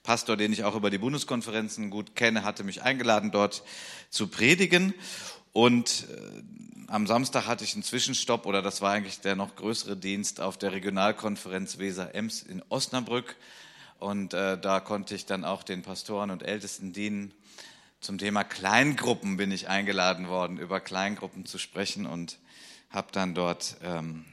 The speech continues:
Vorträge gehalten und Plenumsdiskussion und so weiter. Und, ähm, ich will das mal hier so erwähnen, das ist eigentlich nicht so meine Art,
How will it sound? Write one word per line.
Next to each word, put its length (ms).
Vorträge 480
gehalten 500
und 480
Plenumsdiskussion 960
und 200
so 100
weiter. 400
Und, 320
ähm, 300
ich 100
will 80
das 220
mal 100
hier 100
so 100
erwähnen, 520
das 220
ist 120
eigentlich 220
nicht 160
so 80
meine 300
Art, 320